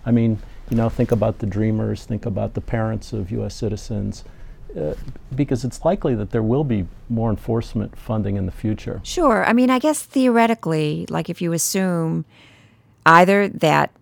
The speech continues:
Speaker 2: Congress ups the resources so that there's enough to remove everybody that's removable, or that population is small enough that it doesn't take a, just a crazy infusion of, of resources. Um,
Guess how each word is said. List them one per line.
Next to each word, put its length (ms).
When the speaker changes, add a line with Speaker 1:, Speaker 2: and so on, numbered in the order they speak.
Speaker 2:
Congress 380
ups 200
the 120
resources 580
so 140
that 160
there's 180
enough 260
to 100
remove 300
everybody 380
that's 220
removable, 500
or 200
that 200
population 540
is 100
small 320
enough 200
that 120
it 120
doesn't 240
take 180
a, 140
just 220
a 40
crazy 580
infusion 460
of, 340
of 140
resources. 720
Um, 540